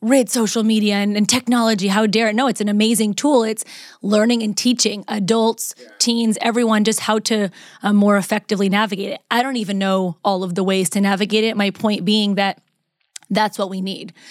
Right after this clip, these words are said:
Speaker 1: So, um, anyway, when you were, when you were talking about your brain going to mush, that's what I, that's what I think about. And the more that you do it, um,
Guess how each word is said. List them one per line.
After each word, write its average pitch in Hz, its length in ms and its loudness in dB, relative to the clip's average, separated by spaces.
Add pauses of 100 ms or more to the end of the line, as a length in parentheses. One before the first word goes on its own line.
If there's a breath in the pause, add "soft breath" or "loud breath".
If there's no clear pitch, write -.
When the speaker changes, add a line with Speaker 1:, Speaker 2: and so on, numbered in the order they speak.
(200 loud breath)
Speaker 1:
So, 196 320 0
um, - 360 -2
anyway, 226 320 0
when 208 160 0
you 208 120 4
were, 202 160 2
when 196 160 4
you 190 80 2
were - 40 4
talking 202 240 0
about 190 60 0
your 185 140 -2
brain 208 560 0
going 196 200 2
to 196 100 0
mush, 190 180 2
that's 190 180 -2
what 190 80 0
I, 185 220 0
that's 196 180 -2
what 190 80 0
I 185 60 0
think 190 200 0
about. 185 260 0
And 196 80 6
the 202 40 6
more 202 180 4
that 196 120 0
you 196 100 0
do 254 220 2
it, 202 260 0 (540 soft breath)
um, 180 400 -4